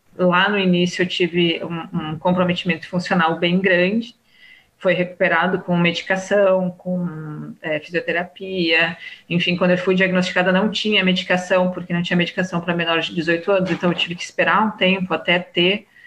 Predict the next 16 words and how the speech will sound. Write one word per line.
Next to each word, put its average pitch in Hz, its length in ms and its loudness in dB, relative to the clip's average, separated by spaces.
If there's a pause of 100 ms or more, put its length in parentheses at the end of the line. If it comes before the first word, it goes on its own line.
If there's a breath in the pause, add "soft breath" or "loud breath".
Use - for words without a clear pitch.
(240 loud breath)
né, 175 200 2
a 165 100 0
minha, 165 460 -2
meu 170 220 2
acesso 175 520 0
a, 170 60 0
a 165 320 -2
algum 170 280 0
medicamento. 175 840 0
Hoje 156 160 0
em - 20 -6
dia 160 160 0
a 180 40 4
gente 175 180 -2
já 180 100 2
tem, 175 380 0